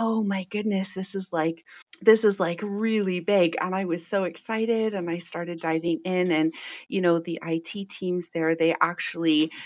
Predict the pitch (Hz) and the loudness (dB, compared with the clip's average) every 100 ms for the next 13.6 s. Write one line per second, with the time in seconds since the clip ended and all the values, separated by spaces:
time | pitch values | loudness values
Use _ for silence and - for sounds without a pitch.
0 | - - 175 175 180 180 175 165 165 - | -10 2 4 4 2 0 2 0 0 0
1 | 165 165 160 156 - 165 156 160 160 160 | 4 6 6 4 2 2 4 2 2 2
2 | 160 156 151 160 165 - 160 156 156 156 | 2 2 0 2 2 0 -4 -2 0 0
3 | 151 160 170 - 233 233 - - 135 - | 2 0 2 4 4 0 -2 -2 -2 -4
4 | - 170 165 156 156 - 156 156 - 180 | -4 0 0 0 -2 -2 0 0 0 -2
5 | - - 175 - 170 175 165 160 156 160 | -2 -4 -6 -8 -4 -2 0 0 2 2
6 | 160 151 - - 165 160 147 - - - | 0 -4 -6 -6 -2 -2 -2 -4 -8 -12
7 | - - - 202 - 190 180 180 170 165 | -16 -16 -12 -8 0 2 2 0 0 0
8 | 165 160 160 165 - - 160 156 - 160 | 0 0 2 0 -2 0 0 0 -6 -6
9 | 156 175 202 196 - 170 170 170 160 160 | 0 2 2 2 -4 -4 -4 -4 -4 -4
10 | - 185 185 180 180 175 170 185 190 202 | -4 -4 -2 -2 -2 -2 -4 -6 -8 -10
11 | - 233 240 240 240 233 240 220 - - | -6 -4 -2 -2 -2 -2 -4 -2 -2 -4
12 | - 226 226 226 226 269 349 240 185 190 | -4 -2 0 0 -2 -4 -2 -2 -2 -4
13 | - 202 - 196 165 165 | -6 -6 -6 -6 -6 -8